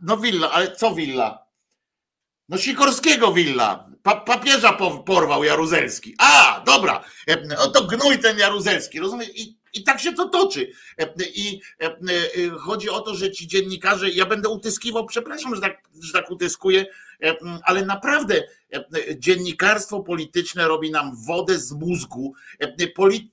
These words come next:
po politykach ja się teraz już nie spodziewam niczego, rozumiesz? E, jakiegoś, e, fajnego, ale to, e,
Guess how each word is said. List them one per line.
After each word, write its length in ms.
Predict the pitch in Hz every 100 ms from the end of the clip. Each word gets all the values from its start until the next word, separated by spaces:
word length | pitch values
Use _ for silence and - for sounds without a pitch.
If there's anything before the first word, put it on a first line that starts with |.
| _
po 120 | 196
politykach 560 | 190 208 220 226 226 220
ja 120 | 214
się 160 | 220 214
teraz 260 | 220 220 220
już 120 | 208
nie 120 | 208
spodziewam 480 | 220 233 240 277 165
niczego, 380 | 143 - 117 113
rozumiesz? 480 | 151 208 156 127 - - - -
E, 140 | 143 143 151 151 151
jakiegoś, 540 | 160 156 160 156 156 156
e, 300 | 147 - 143
fajnego, 460 | 151 139 139 135
ale 220 | 143 143
to, 320 | - 226 220 - _ - 156
e, 160 | 151